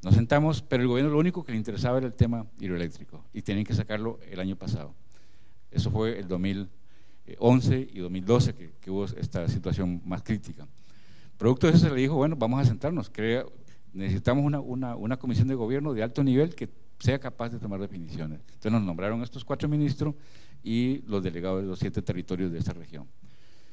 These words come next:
Cuando llegamos ahí, dijeron, "Bueno, empecemos ca-, con la consulta". Le dijimos, no. Primero, antes de tocar el tema de la consulta, arreglemos el tema de seguridad territorial,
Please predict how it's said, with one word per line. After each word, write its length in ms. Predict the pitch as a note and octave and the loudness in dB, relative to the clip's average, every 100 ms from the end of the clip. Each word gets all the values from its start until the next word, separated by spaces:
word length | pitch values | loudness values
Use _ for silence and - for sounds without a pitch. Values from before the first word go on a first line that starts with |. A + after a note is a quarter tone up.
| - - | -12 -2
Cuando 200 | G#2+ A2 | 0 2
llegamos 360 | G#2 B2 D3+ | 2 4 6
ahí, 340 | D3 D#3 F3+ - - - | 6 4 0 -6 -12 -6
dijeron, 260 | G#2+ A2 B2+ | 2 4 8
"Bueno, 280 | C#3+ D#3+ E3+ A2 | 8 6 4 -4
empecemos 400 | G#2+ A2 C#3+ C#3+ | 6 6 6 2
ca-, 140 | C3+ A#2+ | -6 -8
con 160 | - G#2 | -4 -4
la 80 | F#2+ | -2
consulta". 500 | E2+ - F#2 - - | -4 -2 -4 -6 -10
Le 120 | F2+ | -8
dijimos, 220 | F2+ F#2+ | -6 -4
no. 180 | F2 G2 - - - - - - - - - - - - | -2 -2 -4 -12 -12 -12 -12 -12 -12 -12 -12 -12 -12 -6
Primero, 420 | A2+ C#3+ D3+ C3+ - | 0 2 2 0 0
antes 320 | D#3 F3 C#3 | 0 2 0
de 40 | |
tocar 200 | A2+ G#2+ | -2 -2
el 60 | B2+ | -2
tema 160 | C#3 C#3 | -2 -2
de 60 | |
la 40 | C3+ | -4
consulta, 480 | G#2 C3+ C3 D3 - | -4 -4 -2 -6 -6
arreglemos 480 | - F2 F#2 A#2+ F#2+ | -8 -6 0 0 0
el 80 | E2+ | 2
tema 220 | B2 D#3+ | 4 6
de 60 | D#3+ | 6
seguridad 200 | C3+ C3 | 4 0
territorial, 540 | C3+ B2+ G2+ F#2 C#3 | -4 -6 -8 -8 -10